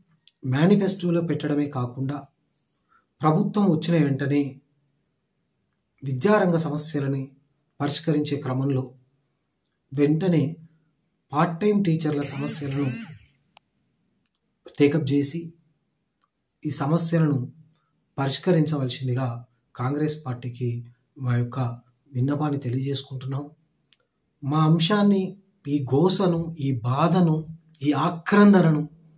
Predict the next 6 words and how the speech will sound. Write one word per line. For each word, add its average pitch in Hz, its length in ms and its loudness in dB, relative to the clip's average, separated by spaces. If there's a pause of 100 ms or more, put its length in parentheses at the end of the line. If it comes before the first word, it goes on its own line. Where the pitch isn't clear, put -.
(460)
ఎట్టకేలకు 196 920 4
గుర్తించినందుకు 170 760 6 (1500)
కాంగ్రెస్ 151 460 0
పార్టీకి 123 580 -8 (340)
మొదట 160 340 4 (600)
మేము 120 400 0